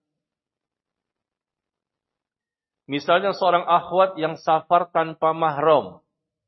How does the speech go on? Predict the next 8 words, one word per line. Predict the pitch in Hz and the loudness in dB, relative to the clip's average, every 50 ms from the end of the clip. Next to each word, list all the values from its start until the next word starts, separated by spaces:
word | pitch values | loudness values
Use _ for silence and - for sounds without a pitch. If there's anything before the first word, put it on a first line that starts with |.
| _ _ _ _ _ _ _ _ _ _ _ _ _ _ _ _ _ _ _ | _ _ _ _ _ _ _ _ _ _ _ _ _ _ _ _ _ _ _
dia | _ - 110 123 147 | _ -10 -6 -4 -4
pulang | 147 151 151 151 156 151 160 | -2 -2 -2 -2 -2 -2 -4
ke | 156 | -2
kampung. | 156 165 160 165 165 160 - 127 120 120 120 123 120 - - _ _ _ _ _ _ _ _ _ _ _ _ _ _ _ _ _ _ _ | 0 0 0 0 -2 -4 -4 -4 -4 -6 -6 -12 -16 -20 -20 _ _ _ _ _ _ _ _ _ _ _ _ _ _ _ _ _ _ _
Mohon | 131 135 147 151 156 147 | -4 -2 -2 -2 -2 -4
nasihatnya, | 139 131 - 143 143 143 135 135 127 | -4 -4 -4 -6 -6 -6 -8 -10 -10
Ustadz, | 123 113 - 143 143 143 - | -10 -8 -6 -4 -4 -4 -6
seringkali | 131 131 131 127 - 135 135 139 143 143 143 139 131 - | -8 -10 -10 -6 -4 -4 -4 -4 -6 -8 -10 -10 -14 -18